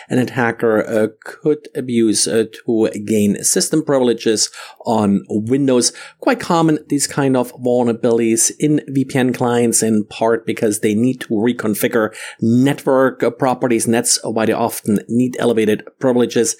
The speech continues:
Cisco AnyConnect had a number of vulnerabilities in the past.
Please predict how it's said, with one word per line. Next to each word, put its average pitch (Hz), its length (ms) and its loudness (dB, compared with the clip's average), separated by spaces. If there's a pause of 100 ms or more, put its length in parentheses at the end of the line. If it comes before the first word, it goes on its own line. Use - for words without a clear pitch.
(300)
Cisco - 360 0
AnyConnect 127 580 0
had 117 300 -2
a 110 160 -2
number 131 380 2
of - 80 -4
vulnerabilities 117 760 2
in 117 140 0
the 104 100 0
past. 123 480 -2